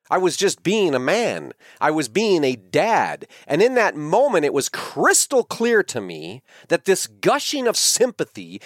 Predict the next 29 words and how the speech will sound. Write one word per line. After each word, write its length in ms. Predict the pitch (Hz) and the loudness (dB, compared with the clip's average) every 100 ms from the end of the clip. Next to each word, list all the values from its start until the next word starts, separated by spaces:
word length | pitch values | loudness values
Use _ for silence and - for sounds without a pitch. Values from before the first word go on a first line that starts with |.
| - | 0
this 160 | 175 - | 0 2
emotional 680 | 185 190 247 - 226 170 - | 2 2 2 0 0 -2 -4
pity 340 | - 311 262 | 2 2 2
party 520 | - 131 117 104 110 - - | -2 0 2 0 -4 -10 -6
was 380 | 117 170 170 | 0 0 0
not, 680 | 147 160 180 196 226 302 - - _ _ | -6 -6 0 2 2 0 -4 -20 _ _
it 220 | 165 180 | 0 0
was 360 | 151 160 160 127 | 2 0 0 -2
not, 600 | 151 170 214 226 294 - - _ | -6 -2 2 4 2 -2 -16 _
it 180 | 180 185 | 0 2
was 320 | 165 160 131 | 4 2 2
not 680 | 151 160 208 285 139 - - _ | -4 -2 2 2 2 -4 -14 _
what 240 | 131 156 | 0 0
was 200 | 147 143 | 0 -4
best 380 | 120 165 160 - | -2 0 0 -2
for 140 | - 131 | -4 -2
my 180 | 127 | 0
daughter 580 | 113 135 143 139 143 147 _ _ _ | 0 2 4 4 0 -2 _ _ _
or 460 | - 139 151 147 147 _ | -2 2 4 2 -2 _
for 540 | - 139 131 123 120 _ | -4 0 2 2 0 _
my 480 | 104 120 117 107 104 _ _ | -4 -2 0 -2 -4 _ _
wife. 600 | 101 123 76 - - _ _ _ _ | -2 0 0 -6 -20 _ _ _ _
Therefore, 840 | - 147 170 - 226 214 135 160 175 _ _ _ | -2 0 0 2 4 4 4 0 -4 _ _ _
I 120 | - 147 | -2 -2
had 320 | 156 180 160 | 0 -2 -2
to 140 | 170 - | -8 0
interrupt 680 | 196 202 170 147 185 - - | 0 2 -2 0 0 -2 -12
the 140 | 131 | -6
emotion, 540 | 131 151 233 - - | -2 2 2 0 -10